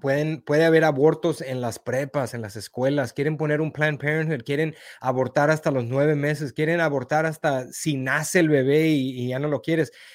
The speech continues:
And she's like, "¿Cómo? ¿Quién? No." And we're telling her, like, "Ellos creen que una mujer puede ser un hombre, un hombre puede ser, y,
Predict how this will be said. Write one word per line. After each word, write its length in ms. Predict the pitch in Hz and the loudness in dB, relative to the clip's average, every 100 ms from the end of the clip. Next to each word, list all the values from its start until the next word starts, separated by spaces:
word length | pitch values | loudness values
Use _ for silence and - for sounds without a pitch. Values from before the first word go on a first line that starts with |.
| - | -8
And 100 | 131 | -6
she's 180 | 131 143 | -4 -6
like, 100 | - _ _ | -10 _ _
"¿Cómo? 800 | - 156 160 151 151 139 131 107 - _ - | -2 0 0 0 0 0 -2 -6 -12 _ -8
¿Quién? 600 | 151 165 156 139 127 104 - _ - | -2 0 0 0 -4 -6 -12 _ -10
No." 600 | 110 135 151 151 131 104 _ - | -6 -4 -2 -4 -6 -8 _ -8
And 120 | 131 | -2
we're 140 | 131 143 | 0 0
telling 300 | 156 143 139 | 2 0 0
her, 160 | 143 127 | -2 0
like, 200 | 110 107 | -2 -4
"Ellos 380 | 135 180 196 - | 0 2 2 0
creen 640 | 180 180 180 156 143 165 _ _ _ _ _ _ | -2 0 0 -2 -4 -10 _ _ _ _ _ _
que 600 | 143 139 127 127 123 127 | 0 0 0 -2 -4 -6
una 220 | 131 147 | -6 -4
mujer 640 | 165 156 165 170 170 165 - - | -4 -4 -4 -2 0 -2 -6 -2
puede 180 | 156 | -2
ser 160 | 156 165 | 0 -4
un 140 | 151 | -4
hombre, 240 | 160 165 170 | -4 -2 -2
un 100 | 156 | -2
hombre 220 | 160 160 | -4 -4
puede 180 | 170 160 | -4 -4
ser, 220 | 160 123 | -4 -6
y, 180 | 131 117 | -8 -8